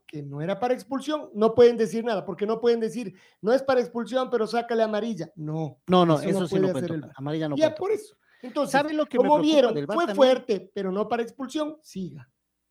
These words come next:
Speaker 2: Los,
Speaker 1: Sí.
Speaker 2: lo que me preocupa también en los árbitros, y, y bueno, somos Sudamérica, no dejamos trabajar al árbitro.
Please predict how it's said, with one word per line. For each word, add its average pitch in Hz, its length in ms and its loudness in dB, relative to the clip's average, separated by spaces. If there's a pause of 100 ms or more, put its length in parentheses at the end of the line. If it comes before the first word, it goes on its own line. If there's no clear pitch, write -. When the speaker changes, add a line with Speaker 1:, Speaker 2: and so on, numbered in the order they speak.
Speaker 2:
Los, 185 220 -4
Speaker 1:
Sí. 208 60 -10 (100)
Speaker 2:
lo 185 180 -4
que 190 100 -6
me 175 140 -6
preocupa 196 400 -8
también 180 300 -8
en 233 100 -8
los 185 180 -8
árbitros, 233 540 -8
y, 185 360 -8
y 196 40 -10
bueno, 165 240 0
somos 185 320 -6
Sudamérica, 143 640 -4 (600)
no 196 140 -2
dejamos 233 460 -2
trabajar 151 400 -4
al 165 100 -4
árbitro. 269 440 -6